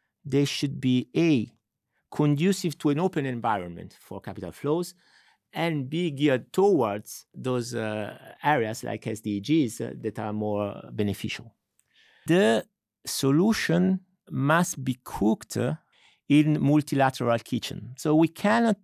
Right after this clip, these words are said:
leave this to each developing country to sort out, because a-, as we said, they just don't have the ammunition to target, uh, the goal.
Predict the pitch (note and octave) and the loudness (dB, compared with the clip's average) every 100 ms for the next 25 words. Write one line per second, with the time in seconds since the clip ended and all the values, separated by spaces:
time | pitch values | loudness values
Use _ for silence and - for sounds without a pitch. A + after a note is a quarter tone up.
0 | _ D3 D3 D#3+ F#3 B2+ C3 A#2 B2+ C3+ | _ 0 4 4 4 0 -4 0 2 2
1 | G#2 - - _ _ _ _ _ _ _ | 0 -8 -20 _ _ _ _ _ _ _
2 | _ C3+ C3+ C3+ C3+ - _ _ - D#3 | _ 0 2 2 0 -6 _ _ -4 -2
3 | - B2+ A#2+ C#3 C3+ A#2+ G#2+ C3 C3 A2 | -2 -2 2 2 0 -4 -6 -4 -2 -4
4 | - F#2+ A#2 - _ _ _ _ _ A#2 | -6 -8 -10 -16 _ _ _ _ _ -12
5 | - A#2 D#3 C#3 - B2+ - C#3+ - _ | -4 -2 0 -2 -6 -12 -6 -6 -6 _
6 | _ _ - - D#3+ E3+ E3 - F3 C#3 | _ _ -16 -8 -6 -6 -6 -6 -6 -6
7 | C3 E3 - D3 - - - G3 G#3+ E3 | -6 -8 -8 -8 -10 -18 -10 -6 -6 -8
8 | - B2+ _ _ - A#2+ A#2+ A#2 C3+ G#3+ | -14 -20 _ _ -12 -8 -6 -6 -6 -6
9 | A3 G#2 G2 F#2+ G#2 A2 G2+ F#2+ F2 - | -4 -6 -6 -8 -4 2 2 2 -4 -6
10 | - _ - - - G2 G2+ G#2+ F2+ | -18 _ -8 -6 -6 -4 2 2 2